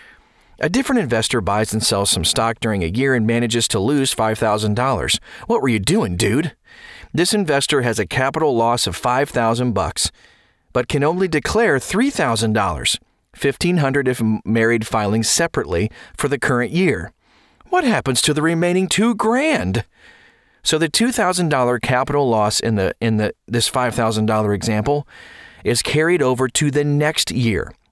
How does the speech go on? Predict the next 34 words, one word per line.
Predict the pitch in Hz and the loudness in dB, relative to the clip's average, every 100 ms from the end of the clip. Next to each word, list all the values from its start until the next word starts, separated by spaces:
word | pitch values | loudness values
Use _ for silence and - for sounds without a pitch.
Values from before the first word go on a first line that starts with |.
| - | -2
It | 147 - | -2 -2
can | - 180 202 202 | -2 0 0 2
be | 185 | 0
applied | 175 - 127 110 92 | 0 0 0 2 0
as | 110 | 0
a | 104 | -2
capital | - 113 110 117 113 | -2 -2 0 0 0
loss. | 135 170 101 - - - - - - | 2 0 -2 -2 -2 -4 -14 -20 -10
Using | - 120 135 | -2 0 0
another | 147 165 202 196 | 0 0 2 2
example, | 147 113 104 95 117 135 | 0 0 0 0 0 0
let's | 120 - | 0 0
check | 135 131 | -2 -2
this | 143 - | -4 -2
one | 85 | -2
out. | 85 101 - - - - - - | -2 -4 -8 -16 -20 -20 -20 -4
Our | 139 180 | -2 0
investor, | 196 131 120 - 123 120 156 - | 0 0 0 0 0 0 -2 -6
Bob, | - 107 95 82 95 113 - - | -6 -2 0 0 -2 -4 -8 -6
if | 92 98 | -6 -2
you | 87 | -2
will, | 71 71 110 - - - - | 0 -2 -4 -10 -20 -10 -4
has | 117 | -2
a | 240 | 0
capital | 131 147 170 165 | -2 0 0 0
gain | 127 123 | 0 0
of | 120 | 0
ten | - 131 131 | 0 -2 0
thousand | 127 123 127 | 0 0 0
dollars | 113 95 95 101 - | 0 0 0 0 0
in | 127 | 0
the | 131 | 0
next | 156 214 - - | 0 0 0 0
year. | 220 67 | 0 -2